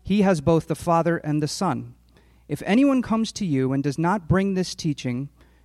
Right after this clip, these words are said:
do not receive him into your house, and do not give him a greeting." Pretty powerful stuff. Here we have the Apostle John, and he's writing a letter out of concern.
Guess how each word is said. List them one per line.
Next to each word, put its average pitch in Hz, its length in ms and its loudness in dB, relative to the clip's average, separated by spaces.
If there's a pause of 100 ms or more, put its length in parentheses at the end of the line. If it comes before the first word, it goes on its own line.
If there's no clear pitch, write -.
(140)
do 190 160 6
not 202 220 4
receive 180 400 -4
him 143 180 -2
into 143 300 -2
your 135 120 0
house, 117 460 -6 (320)
and 135 220 -4
do 170 160 6
not 143 300 2
give 139 200 0
him 127 400 -2 (380)
a 123 100 -2
greeting." 117 480 2 (2250)
Pretty 165 160 2
powerful 147 300 2
stuff. - 420 -4 (1700)
Here 214 160 6
we 202 120 6
have 180 140 4
the 165 80 2
Apostle 180 460 0
John, 147 440 0 (180)
and 156 100 0
he's 151 160 0
writing 190 320 2
a 170 60 0
letter 160 480 0
out 160 440 -2
of 160 260 -4
concern. 160 840 -2